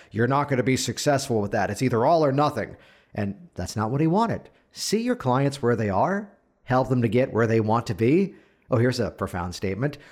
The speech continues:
"Work with your clients for the issues they hired you to help them with." That shouldn't be a profound statement sometimes, but surprisingly it is. When we do the Work Smart Hypnosis live class, you know, I say, "For those of you that have already been trained,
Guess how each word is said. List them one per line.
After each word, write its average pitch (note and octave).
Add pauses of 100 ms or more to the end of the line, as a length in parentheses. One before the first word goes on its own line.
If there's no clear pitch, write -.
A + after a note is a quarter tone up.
(120)
"Work F#3
with G#3
your F3+
clients D#3
for B2+
the A#2+
issues C#3+
they A2+
hired A#2
you B2
to G#2+
help A2+
them F#2+
with." - (320)
That - (120)
shouldn't -
be F#2+
a F2+
profound F2
statement F2
sometimes, F2
but -
surprisingly F#2+
it F#2
is. G#2
When G#2
we G#2+
do A#2
the G#2+
Work A2+
Smart G#2+
Hypnosis G2+
live G2
class, G2 (640)
you A2+
know, G2
I F#2+
say, G#2
"For C3+
those C#3
of C3
you C3+
that B2
have A2+
already A#2
been G#2
trained, G2